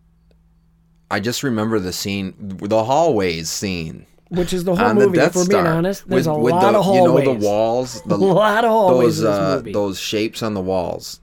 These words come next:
Speaker 1: the,
Speaker 2: The squares?
Speaker 1: the, not the squares, but they're, they're kinda cylinders with rounded on top. The s-, the
Speaker 2: The energy
Speaker 1: imperial,
Speaker 2: beams?
Speaker 1: the energy light, lighting fixtures on the sides of the walls. They're kinda shaped
Speaker 2: Oh, the
Speaker 1: like
Speaker 2: lamps.
Speaker 1: cylinders. Yeah, they're kinda,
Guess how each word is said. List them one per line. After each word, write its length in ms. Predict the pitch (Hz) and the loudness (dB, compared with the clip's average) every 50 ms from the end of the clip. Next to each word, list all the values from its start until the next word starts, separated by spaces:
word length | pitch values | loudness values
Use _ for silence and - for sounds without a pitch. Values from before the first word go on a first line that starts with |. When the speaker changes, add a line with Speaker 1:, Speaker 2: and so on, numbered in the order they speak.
| _ - | _ -8
Speaker 1:
the, 140 | 95 92 87 | -4 -2 -2
Speaker 2:
The 60 | 80 | -2
squares? 520 | 78 - - 156 160 156 160 165 170 120 | -4 -4 -4 -2 0 0 0 -2 -2 -2
Speaker 1:
the, 180 | 98 101 92 82 | -4 -6 -6 -6
not 280 | - 87 107 113 117 - | -8 -8 -8 -8 -6 -8
the 60 | 120 | -8
squares, 540 | - - - - 95 90 85 82 80 80 - | -8 -8 -6 -4 -4 -4 -4 -4 -6 -10 -10
but 240 | - 90 85 _ - | -8 -8 -10 _ -10
they're, 140 | 92 85 - | -12 -12 -12
they're 160 | - - 90 | -10 -12 -12
kinda 260 | 85 - 104 101 95 85 | -10 -8 -8 -8 -8 -8
cylinders 580 | - - 101 92 92 95 95 98 101 95 - | -8 -8 -6 -6 -6 -6 -6 -6 -6 -6 -8
with 100 | 92 85 | -10 -10
rounded 540 | 82 85 85 82 85 85 87 90 87 87 - _ _ _ _ _ - | -8 -8 -8 -8 -8 -8 -8 -10 -10 -12 -14 _ _ _ _ _ -12
on 180 | 85 87 87 85 | -10 -10 -10 -10
top. 320 | - 98 90 92 95 - _ _ _ _ _ _ _ _ _ _ _ _ _ _ | -10 -10 -8 -8 -10 -12 _ _ _ _ _ _ _ _ _ _ _ _ _ _
The 80 | - 85 | -12 -12
s-, 180 | 82 - - - _ _ _ - | -10 -12 -14 -16 _ _ _ -12
the 120 | 95 87 | -10 -8
Speaker 2:
The 120 | - - - | -8 -6 -4
energy 360 | 156 160 170 175 156 - 113 | -4 -2 -2 -2 -2 -2 -2
Speaker 1:
imperial, 320 | 117 113 113 113 107 98 95 | 0 0 2 2 2 0 0
Speaker 2:
beams? 200 | 92 - - - | -2 -6 -8 -8
Speaker 1:
the 140 | 104 - 90 | -6 -6 -4
energy 680 | 107 110 110 98 - 98 95 95 92 90 90 90 - _ _ _ _ _ - | -4 -4 -4 -6 -6 -6 -6 -6 -6 -6 -8 -10 -12 _ _ _ _ _ -12
light, 380 | 92 95 95 92 87 - - - | -6 -4 -2 -2 -4 -4 -8 -10
lighting 320 | 87 98 98 95 95 92 87 | -6 -4 -4 -4 -4 -6 -8
fixtures 440 | - - 90 - - - 90 80 | -8 -10 -10 -8 -8 -8 -8 -8
on 140 | 85 82 82 82 | -8 -8 -8 -8
the 60 | 80 | -10
sides 440 | - - 85 80 76 71 65 - - | -8 -8 -8 -8 -8 -12 -12 -10 -10
of 140 | 82 82 | -10 -10
the 60 | 82 85 | -10 -10
walls. 440 | 85 85 80 80 71 57 - - | -10 -8 -8 -8 -10 -12 -14 -12
They're 140 | - 92 85 | -10 -10 -10
kinda 300 | 85 - 90 87 87 82 | -10 -10 -12 -10 -10 -10
shaped 240 | - - - - 170 | -12 -10 -6 -4 -4
Speaker 2:
Oh, 20 | 160 | -2
the 120 | 160 151 147 | -2 -2 -2
Speaker 1:
like 100 | 151 160 | -2 -2
Speaker 2:
lamps. 160 | 156 160 160 | -2 -2 -2
Speaker 1:
cylinders. 380 | - 92 90 85 85 82 - - - - - - - | -4 -4 -6 -6 -8 -8 -10 -14 -20 -20 -20 -16 -6
Yeah, 240 | 107 120 120 98 87 | -4 -2 -2 -2 -2
they're 120 | 85 87 | -6 -10
kinda, 240 | - - 110 101 | -10 -8 -10 -10